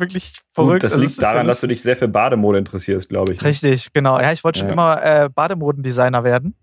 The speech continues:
Speaker 1: Und, ey, das ist doch,
Speaker 2: <laughs>
Speaker 1: ist das ein geiler Job? Ist das
Speaker 2: Ey,
Speaker 1: ein
Speaker 2: das
Speaker 1: geiler Job?
Speaker 2: Ist das auch die perfekte Ausrede, um einfach den ganzen Tag sich sowas anzugucken?
Speaker 1: Ja, ist das ein ge-, ey, das ist es. Marc, wir werden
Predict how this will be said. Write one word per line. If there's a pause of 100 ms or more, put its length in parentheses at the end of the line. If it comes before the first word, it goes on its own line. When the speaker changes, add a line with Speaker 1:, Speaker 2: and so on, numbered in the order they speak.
(580)
Speaker 1:
Und,
ey,
das
ist
doch, (140)
Speaker 2:
<laughs>
Speaker 1:
ist
das
ein
geiler
Job? (360)
Ist
das
Speaker 2:
Ey,
Speaker 1:
ein
Speaker 2:
das
Speaker 1:
geiler
Job? (560)
Speaker 2:
Ist
das
auch
die
perfekte
Ausrede,
um
einfach
den
ganzen
Tag
sich
sowas
anzugucken? (260)
Speaker 1:
Ja,
ist
das
ein
ge-, (300)
ey,
das
ist
es. (460)
Marc,
wir
werden